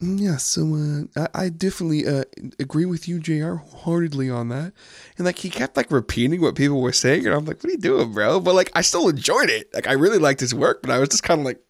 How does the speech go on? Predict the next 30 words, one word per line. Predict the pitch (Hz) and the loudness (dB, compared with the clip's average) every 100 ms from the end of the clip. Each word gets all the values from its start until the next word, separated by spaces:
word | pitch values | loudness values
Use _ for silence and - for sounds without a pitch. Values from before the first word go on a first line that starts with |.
| _ _ _ _ _ _ _ _ _ _ _ _ _ _ _ 101 | _ _ _ _ _ _ _ _ _ _ _ _ _ _ _ -16
"Oh, | 110 107 - | -10 -8 -6
I | 107 | -4
don't | 110 | -2
understand | 107 107 - 180 139 | -2 -2 0 2 0
it." | - | 0
So | 123 | 0
I | 120 | 0
was | 117 | 0
kinda | 135 | 0
making | 113 110 117 | 0 -4 -4
fun | 110 | -2
of | 104 | -2
it | 113 | -2
all | 107 | -4
night | 104 110 | -4 -6
with | 110 | -6
my | 98 | -8
boys, | 92 110 87 - | -6 -6 -4 -8
just, | - - - | -4 -2 -2
like, | - | -6
kinda, | - 302 - - - _ | -4 -4 -4 -8 -12 _
<laughs> | _ - - 262 | _ -20 -4 -2
you | |
know. | - - - _ | 0 -4 -8 _
<laughs> | - - - - - - - _ _ - - - - - | -8 -8 -10 -10 -16 -20 -20 _ _ -12 -10 -10 -8 -6
I | |
kept | - - 147 | -2 0 0
looking | 135 143 | 2 2
at | 143 | 0
them. | 139 | -4